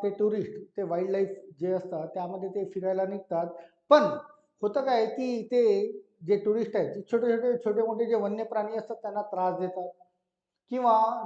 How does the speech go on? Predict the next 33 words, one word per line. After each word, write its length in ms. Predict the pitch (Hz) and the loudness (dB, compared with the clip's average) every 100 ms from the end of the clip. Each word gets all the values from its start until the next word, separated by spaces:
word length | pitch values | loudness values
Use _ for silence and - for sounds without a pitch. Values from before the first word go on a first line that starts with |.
| 160 | -4
झाडं 600 | 185 202 226 226 226 226 226 | -2 2 4 4 2 0 -4
किंवा 440 | 220 214 214 208 | -6 -2 -2 -2
जे 100 | 190 | -2
काही 180 | 202 202 | -2 -2
झुडपं 320 | 180 185 185 | 0 -2 0
आहेत 120 | 208 | -2
त्यांना 480 | 208 208 208 196 190 - - _ - | -2 -6 -4 -4 -6 -8 -16 _ -4
ते 40 | 240 | -2
खराब 180 | 233 262 | 0 -2
करण्याचा 360 | 262 240 240 240 | -4 -6 -4 -4
प्रयत्न 380 | 233 226 220 233 | -2 -4 -4 -6
करतात 380 | 226 - 208 202 | -6 -2 -2 -2
किंवा 220 | 254 247 240 | -4 0 2
एखादी 320 | 226 240 254 | 2 0 0
छोटीशी 400 | - 240 240 262 | -2 -2 -2 -2
नदी 280 | 233 220 247 | -2 0 6
जात 180 | 240 | 6
असेल 300 | 240 240 247 | 6 4 0
तिथून, 300 | 233 - 226 156 _ _ _ _ - | -4 0 0 0 _ _ _ _ -4
त्या 80 | 240 | -2
नदीमध्ये 460 | 233 214 240 240 | 0 0 0 0
कचरा 360 | 240 233 214 226 | 2 2 2 0
टाकतील 440 | 226 226 220 226 220 | 0 -2 0 -2 -2
किंवा 180 | 214 | -6
तिथे 240 | 220 208 226 | -6 -4 -4
घाण 280 | 170 208 208 | 0 -2 0
करतील. 500 | 220 208 208 208 214 _ _ _ - | -2 -2 -2 -4 -6 _ _ _ 2
तर 80 | |
हे 200 | 226 240 | 4 4
घाण 280 | 269 214 254 | 4 4 4
होऊ 260 | 220 254 277 | 2 -2 0
नये 180 | 277 277 | 0 -2
किंवा 580 | 269 262 269 233 226 | -4 -6 0 4 4